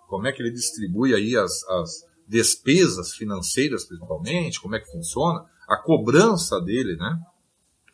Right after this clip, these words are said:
Ver vulto preto, o que seria? <coughs> Eu sou um cara muito da sensatez, entende? Eu não sou um cara muito, como é que eu posso dizer assim, é, é, que leva tudo pro lado espiritual.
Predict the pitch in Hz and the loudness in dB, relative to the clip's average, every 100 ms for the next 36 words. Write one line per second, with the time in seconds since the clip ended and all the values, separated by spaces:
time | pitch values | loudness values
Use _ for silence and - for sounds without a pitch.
0 | _ - 107 147 262 247 170 208 247 247 | _ -12 -2 4 4 6 4 2 0 -4
1 | - - 143 - 190 - 220 - 208 127 | -4 2 2 0 -12 -14 -12 0 2 2
2 | 104 175 - _ _ _ _ _ _ 190 | 0 -6 -14 _ _ _ _ _ _ 6
3 | 180 180 165 254 254 240 240 220 254 247 | 6 2 2 2 2 2 4 0 -4 -4
4 | 247 214 220 - 226 226 262 262 - 147 | -4 4 4 4 0 0 0 -2 0 0
5 | 95 82 - _ 101 156 165 110 131 - | 0 -8 -16 _ -6 -4 -2 -4 -4 -6
6 | 175 175 156 156 127 131 160 - 160 160 | -6 0 2 2 -2 -6 -6 -2 -2 -2
7 | - _ _ _ 101 123 123 113 123 123 | -10 _ _ _ -4 -4 -6 -2 -2 -2
8 | 127 113 92 107 92 85 110 104 85 _ | -4 -4 -4 -4 -4 -6 -8 -10 -12 _
9 | _ _ _ _ _ _ _ _ _ _ | _ _ _ _ _ _ _ _ _ _
10 | _ 92 98 95 95 - 110 101 135 - | _ -6 -6 -4 -6 -4 0 6 6 4
11 | 123 120 101 98 98 - 90 - 71 - | -6 -10 -2 -2 -2 -10 -14 -10 -12 -12